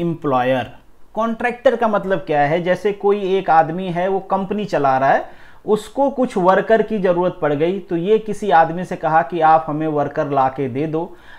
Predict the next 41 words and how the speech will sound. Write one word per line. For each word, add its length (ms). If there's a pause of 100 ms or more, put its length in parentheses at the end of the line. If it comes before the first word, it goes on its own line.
(140)
अब 220
ज़रूरी 400
नहीं 220
है 200
कि 120
ये 120
जो 200
वर्कर 480
प्रोवाइड 540
कराएगा 540
वो 140
सारे 380
वर्कर 400
इसके 280
नॉलेज 480
में 120
ही 220
हो, 400 (340)
हो 160
सकता 320
है 60
इसके 200
नॉलेज 380
में 120
हो 200
भी, 140
हो 220
सकता 420
है 280 (280)
ना 260
भी 180
हो। 240
मतलब, 360
in 200
short 320
है, 280
जो 400 (420)
कॉन्ट्रैक्ट 680
लेबर 420
है 200
ना, 300